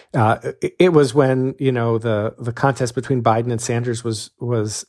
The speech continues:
uh, pretty much at its end. Uh, and so you might think the turnout would be down. In fact, turnout was way up, especially among Democrats who thought that,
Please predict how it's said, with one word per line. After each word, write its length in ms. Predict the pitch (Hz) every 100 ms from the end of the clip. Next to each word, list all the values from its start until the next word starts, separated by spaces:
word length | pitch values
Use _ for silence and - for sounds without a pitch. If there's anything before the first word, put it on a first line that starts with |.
| -
uh, 200 | 110 101
pretty 280 | - 135
much 220 | 135 120 127
at 120 | 107
its 120 | -
end. 460 | - 127 110 92 104 _ _ _ _ -
Uh, 300 | 123 113 110
and 200 | 120 120
so 260 | 117 127 120
you 160 | 123
might 240 | 127 117 123
think 180 | 127 117
the 80 |
turnout 320 | 120 131 123 120
would 120 | 117
be 120 | 120
down. 540 | 135 160 151 139 135 117 _ _
In 120 | - 127
fact, 260 | 151 135
turnout 300 | - 151 143
was 120 | 127
way 280 | 120 123 123
up, 340 | 113 120 117 -
especially 460 | - - 120 143
among 220 | 123 120
Democrats 580 | 110 113 110 - 107 -
who 80 | 123
thought 300 | 117 107 -
that, 200 | 113 104